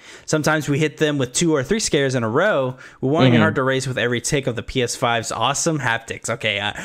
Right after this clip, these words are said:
Speaker 1: all right. I don't know if you needed that end part, but cool. You got a marketing deal, I'm sure.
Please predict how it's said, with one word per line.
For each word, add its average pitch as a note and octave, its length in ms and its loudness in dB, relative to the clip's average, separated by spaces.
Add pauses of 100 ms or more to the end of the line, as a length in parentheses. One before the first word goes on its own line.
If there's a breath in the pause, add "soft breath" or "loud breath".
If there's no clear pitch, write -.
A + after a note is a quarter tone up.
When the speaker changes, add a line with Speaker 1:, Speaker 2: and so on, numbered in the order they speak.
Speaker 1:
all - 100 -2
right. C#3+ 180 2 (180 loud breath)
I G#3+ 140 2
don't G3+ 80 4
know G3 80 2
if F3 100 0
you F#3 80 0
needed F3 260 2
that E3 180 4
end F3+ 160 0
part, D#3 280 2 (140)
but F3+ 220 2
cool. F3 340 2
You D#3+ 140 2
got E3+ 160 2
a - 20 0
marketing D#3 380 0
deal, B2 180 0
I'm B2 60 -2
sure. C3 260 0